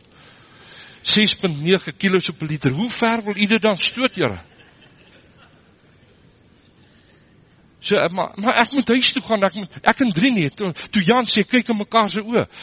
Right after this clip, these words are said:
toe weet pre-, Drie nie presies, wat wil ek vir haar sê? En ek weet wat gaan sy sê. En ons het saamgestem oor 'n saak. Daar's, daar's 'n ding wat ek van môreoggend af, moet ek 'n,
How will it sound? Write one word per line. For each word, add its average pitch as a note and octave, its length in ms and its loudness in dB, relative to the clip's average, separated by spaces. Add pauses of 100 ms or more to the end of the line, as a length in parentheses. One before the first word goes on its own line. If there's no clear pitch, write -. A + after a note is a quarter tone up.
toe F3+ 120 0
weet A3 240 2
pre-, - 340 -6
Drie B3 180 4
nie A#3+ 120 -2
presies, - 600 2 (1120)
wat F3 220 2
wil G#3+ 120 0
ek G#3 100 -4
vir G#3+ 120 -6
haar G3 120 -6
sê? G3 380 2 (300)
En C#3+ 160 4
ek A#3+ 160 2
weet B3+ 240 2
wat A#3 180 0
gaan A3+ 140 -2
sy C#4 160 2
sê. F3 220 0 (1900)
En E3+ 80 4
ons G3 160 2
het G#3 80 0
saamgestem G#3+ 760 2
oor F#3 120 -4
'n E3+ 80 -2
saak. C#3 320 -2
Daar's, E3 240 0
daar's G3 180 0
'n G3 100 0
ding A#3+ 200 -2
wat G#3 160 -4
ek F#3+ 100 -6
van A3 160 -2
môreoggend G#3+ 600 -2
af, C#3 160 -8
moet E3+ 140 -4
ek F#3+ 180 0
'n, E3+ 140 -10